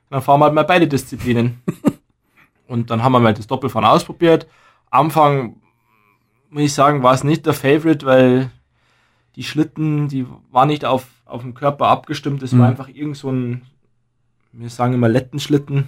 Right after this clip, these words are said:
Speaker 1: Das war einfach so ein Teil, was da hinten und vorne nicht passt. Und es
Speaker 2: Mhm.
Speaker 1: war überhaupt nicht lenkbar und es war einfach so, ja,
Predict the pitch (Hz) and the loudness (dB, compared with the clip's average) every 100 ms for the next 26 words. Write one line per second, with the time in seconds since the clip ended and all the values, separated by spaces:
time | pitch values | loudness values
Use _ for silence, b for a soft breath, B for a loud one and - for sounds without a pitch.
0 | - 135 - 120 131 135 123 123 120 117 | -8 -20 -4 -2 -2 -4 -8 -6 -6 -8
1 | 117 b b b b b _ 131 147 143 | -14 b b b b b _ 0 2 2
2 | 143 143 165 156 - 139 127 - 131 139 | 2 0 0 -2 -2 -4 -4 -2 0 0
3 | - 135 135 127 123 - - - 147 131 | -4 2 4 4 4 0 -6 -12 -4 0
4 | 139 160 156 147 123 139 175 - 147 143 | 2 0 -4 -8 -4 -4 -4 0 4 4
5 | 139 127 127 - _ _ _ 110 123 131 | 2 -8 -12 -16 _ _ _ 0 0 0
6 | 123 120 - 123 117 117 123 - 113 | -4 -4 -6 -14 -12 -12 -14 -8 -8